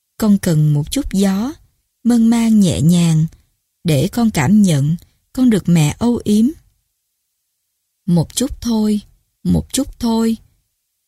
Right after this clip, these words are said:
Chút nắng, chút mưa, chút gió. Con cần, thật sự cần. Mà mẹ,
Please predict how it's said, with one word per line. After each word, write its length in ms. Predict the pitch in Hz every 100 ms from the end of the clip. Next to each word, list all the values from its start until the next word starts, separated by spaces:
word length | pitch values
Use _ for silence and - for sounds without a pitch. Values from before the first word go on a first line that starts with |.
| _ _
Chút 220 | 269 285
nắng, 340 | 214 214 208 294 - _
chút 280 | - 302 -
mưa, 340 | 247 247 254 247 _ _ -
chút 300 | 285 302 -
gió. 380 | 208 208 226 311 - _ _ _ _ _ _ _ -
Con 200 | 247 240
cần, 380 | - 196 170 170 - _ -
thật 220 | 214 -
sự 220 | - 151 160
cần. 360 | - 185 170 170 _ _ _ _ _ _ -
Mà 240 | 190 170
mẹ, 420 | 165 170 151 170